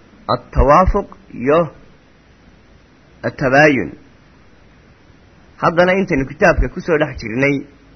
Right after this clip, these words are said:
kitaabkeennu intaynu ku soo dhex jirnayna, een, meelahaynu soo marnay, saasaynu soo isticmaalnay. In la isugu eego sihaamta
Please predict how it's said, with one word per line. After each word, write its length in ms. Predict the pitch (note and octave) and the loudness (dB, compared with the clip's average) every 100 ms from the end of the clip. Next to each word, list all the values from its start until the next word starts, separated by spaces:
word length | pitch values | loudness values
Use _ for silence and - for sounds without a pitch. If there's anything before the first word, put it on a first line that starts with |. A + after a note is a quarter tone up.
| _ - | _ -14
kitaabkeennu 580 | - D3+ - C3+ A#2+ C#3+ | 0 0 0 -2 -2 -2
intaynu 260 | D3 B2+ B2+ | -4 -6 -8
ku 80 | D#3+ | -6
soo 180 | C#3 | -4
dhex 140 | B2 B2 | -4 -6
jirnayna, 360 | A2+ A2+ A#2+ E2+ - - _ _ _ _ - - - - | -6 -2 -2 -4 -8 -20 _ _ _ _ -20 -20 -16 -2
een, 320 | A#2 A2+ G#2+ F2 - - | 0 2 0 -2 -8 -8
meelahaynu 580 | A2 C3 F3 D3+ B2 A#2 | 0 2 4 4 2 -2
soo 220 | C#3 D3 | 0 0
marnay, 380 | A2 G#2+ A#2+ B2 - - _ _ _ _ _ _ _ _ _ _ - | 0 -2 -4 -6 -12 -20 _ _ _ _ _ _ _ _ _ _ -2
saasaynu 420 | E3+ C#3+ C#3 A2 | 0 0 -2 -4
soo 160 | A2+ G#2 | -2 -4
isticmaalnay. 680 | - - G2+ F2 D#2+ D#2 - - _ _ _ - - _ _ _ _ _ _ - - - | -6 -8 -2 0 0 -4 -12 -20 _ _ _ -20 -20 _ _ _ _ _ _ -20 -16 -6
In 120 | C#3+ | -2
la 60 | B2+ | -4
isugu 300 | - D3 E3+ | -4 -2 2
eego 340 | C3 C3 F3 F#3 - - - - | 2 4 2 0 -4 -20 -20 -20
sihaamta 680 | - - A2 B2 E3 F#3 G3 | -18 -10 -4 -2 0 0 0